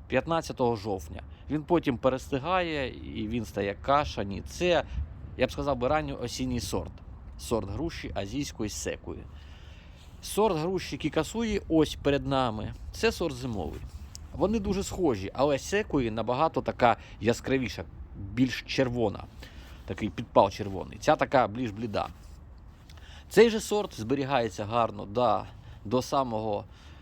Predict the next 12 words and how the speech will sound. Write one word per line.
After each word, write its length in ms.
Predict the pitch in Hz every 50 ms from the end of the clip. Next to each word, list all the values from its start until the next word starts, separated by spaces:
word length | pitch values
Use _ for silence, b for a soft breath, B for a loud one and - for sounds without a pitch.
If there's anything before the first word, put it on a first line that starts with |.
| B B
до 80 | 120 120
самої 320 | - 160 147 131 117 107
весни. 420 | 107 117 - - 170 190 214 220 208 - B B B B B B B B B B B B B B - - 104
Е, 420 | 117 120 120 117 117 113 104 - - -
споживати 640 | - - - 175 160 156 185 185 190 180 160 - 151
можна 500 | 139 139 143 139 123 110 113 107 107 107
що 320 | - - - - 160 151 127
киргизьку 500 | - 135 127 113 117 113 - - 117 101
зимову 420 | 104 120 110 113 120 127 135 143
зараз 340 | 139 170 170 170 175 175 156
вже 160 | 147 160 175
починати, 720 | - 175 156 - 170 165 170 175 170 165 - - 160 147